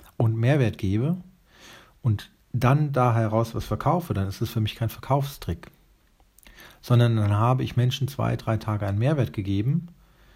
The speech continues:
und dann habe ich ihnen die Möglichkeit gegeben, zu mir Ja zu sagen, weiter zu weiteren Angeboten Ja zu sagen.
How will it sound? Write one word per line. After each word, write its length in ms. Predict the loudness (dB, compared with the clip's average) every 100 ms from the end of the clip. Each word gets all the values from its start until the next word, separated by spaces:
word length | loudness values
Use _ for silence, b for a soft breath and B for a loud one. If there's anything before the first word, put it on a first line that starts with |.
| b b b
und 140 | -2
dann 100 | 0
habe 160 | 0 0
ich 100 | 0
ihnen 80 | 0
die 60 |
Möglichkeit 480 | 0 -4 -6 -6 -4
gegeben, 500 | -2 -2 -2 -2 -8 -16 -20
zu 200 | -6 -4
mir 340 | -2 -2 -4 -10 _ _
Ja 420 | 0 2 2 0
zu 140 | -6 -6
sagen, 420 | -4 -4 -4 -6 -2
weiter 460 | 0 0 -2 -4
zu 280 | -4 -6 -2
weiteren 380 | -2 -2 -2 -2
Angeboten 480 | -2 -2 -4 -4 -4
Ja 340 | 0 0 -2
zu 160 | -6 -12
sagen. 400 | -10 -8 -10